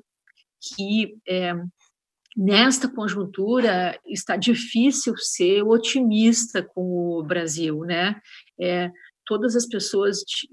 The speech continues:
que me parece de bom senso e que acompanham a situação brasileira estão muito preocupadas, né? E com dificuldade de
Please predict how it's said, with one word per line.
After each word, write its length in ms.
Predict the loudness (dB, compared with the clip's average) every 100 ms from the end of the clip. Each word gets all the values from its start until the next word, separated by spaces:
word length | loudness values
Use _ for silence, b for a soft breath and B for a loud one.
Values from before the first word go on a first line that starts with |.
| _
que 100 | -8
me 80 | -4
parece 360 | -2 0 -2
de 100 | -4
bom 240 | -6 -4 -4
senso 480 | -4 -4 -6 -6 -8
e 40 |
que 80 | -16
acompanham 720 | -10 -10 -8 -6 -2 -2 -2
a 100 | -4
situação 440 | -8 -10 -12 -10 -8
brasileira 480 | -8 -6 -4 -4 -4
estão 320 | -6 -6 -4
muito 680 | 0 2 4 6 6 4 4 4
preocupadas, 880 | 2 0 -2 2 4 4 2 -2 -4
né? 240 | -4 -4 -6 B B -8
E 120 | -8 -6
com 120 | -6
dificuldade 1080 | -4 -6 -8 -8 -8 -2 0 2 0 -4 -8
de 140 | -8